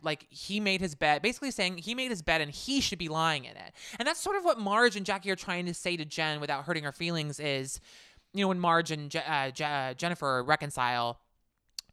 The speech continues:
uh, Jackie and Margaret, both in their own way, are trying to tell Jen, like, "You should not feel bad. You did nothing wrong. Like, this is not on you. This is on Bill. This is Bill's problem.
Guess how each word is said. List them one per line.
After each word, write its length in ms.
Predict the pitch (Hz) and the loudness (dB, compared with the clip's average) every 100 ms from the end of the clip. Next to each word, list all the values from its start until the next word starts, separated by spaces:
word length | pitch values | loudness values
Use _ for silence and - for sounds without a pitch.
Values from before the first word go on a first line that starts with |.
| _ _ _ | _ _ _
uh, 320 | 165 160 143 139 | 4 6 4 0
Jackie 420 | 160 202 214 220 180 | 0 2 2 -2 -4
and 140 | 170 | 2
Margaret, 320 | 170 180 165 | 4 4 2
both 160 | 170 175 | 2 0
in 80 | 175 | 0
their 120 | 160 | 0
own 120 | 160 | 0
way, 80 | 160 | 0
are 80 | 156 | 0
trying 180 | 202 | -2
to 60 | 226 | -6
tell 240 | - 202 | -4 -4
Jen, 180 | 175 185 | -2 -2
like, 180 | 170 156 - - - _ _ _ | -2 -4 -8 -20 -20 _ _ _
"You 440 | 185 180 170 240 330 | -16 -12 -4 2 4
should 240 | - 311 | 6 4
not 200 | 240 214 | 2 0
feel 140 | 220 180 | 0 0
bad. 340 | 180 196 139 | 4 4 4
You 160 | 147 240 | 2 0
did 160 | 277 269 | 0 -2
nothing 340 | 226 214 170 | -2 -2 -2
wrong. 320 | 160 202 165 | 0 2 2
Like, 160 | 143 143 | -2 -6
this 180 | 220 320 | -6 -6
is 120 | 269 | -4
not 180 | 254 202 | 0 0
on 140 | 180 | 0
you. 120 | 208 | -2
This 160 | 180 190 | -4 -6
is 140 | 302 | -2
on 320 | 302 240 165 - | 0 0 -4 -4
Bill. 320 | 175 185 120 - | 2 2 2 -2
This 180 | 226 | -4
is 120 | 302 190 | -6 -4
Bill's 340 | 180 220 208 | 0 0 -2
problem. 600 | - 135 117 131 123 139 | -6 -4 -4 -6 -12 -14